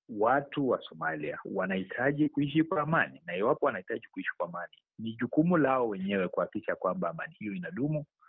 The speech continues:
sio kwamba majeshi ama nchi za nje ziwe pale ndio amani yao idumu. Kwa hivyo chaguo ni la kwao kuweza ku-, kusitiri nchi na kuhakikisha amani wanayoitafuta ni ya kudumu.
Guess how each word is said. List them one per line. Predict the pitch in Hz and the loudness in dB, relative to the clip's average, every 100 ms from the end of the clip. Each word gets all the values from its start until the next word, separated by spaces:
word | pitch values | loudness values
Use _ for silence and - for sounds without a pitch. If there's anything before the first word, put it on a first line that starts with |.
| - - - | -20 -8 2
sio | 107 | 2
kwamba | - 95 92 90 85 78 - - - 104 107 87 | 4 2 2 2 0 0 -6 -18 -16 -14 -12 -12
majeshi | 95 87 87 92 101 - - 190 | -6 -4 -2 2 2 2 0 -4
ama | - - 90 - - 196 | -2 -2 -2 -4 -8 -10
nchi | 190 202 - | -10 -8 -6
za | 85 | -4
nje | 87 92 85 | -4 -4 -6
ziwe | 85 90 | -6 -4
pale | 80 90 82 | 0 0 0
ndio | 78 78 | -4 -6
amani | 80 80 80 | -6 -8 -6
yao | 85 - | -6 -6
idumu. | - - - _ _ - - | -6 -10 -10 _ _ -16 -10
Kwa | - 107 | -2 2
hivyo | 104 | 2
chaguo | - 98 139 | 2 4 4
ni | 117 | 4
la | 101 98 | 0 0
kwao | - 113 151 220 - _ _ _ _ _ - | 4 6 6 4 -2 _ _ _ _ _ -8
kuweza | 98 107 107 98 | 0 2 2 0
ku-, | - 95 85 | -2 -8 -8
kusitiri | - - 95 - 127 110 123 | -10 -10 -8 0 2 4 4
nchi | 165 156 - 185 - _ _ _ | 4 2 -4 -6 -8 _ _ _
na | - | -8
kuhakikisha | - - - - - 87 | -4 -4 -4 -4 0 0
amani | 80 90 247 147 117 | 0 0 2 2 2
wanayoitafuta | 92 80 78 76 82 78 - - 67 76 | -2 -4 -6 -8 -8 -8 -8 -10 -12 -12
ni | - | -8
ya | 78 | -8
kudumu. | - 80 | -8 -16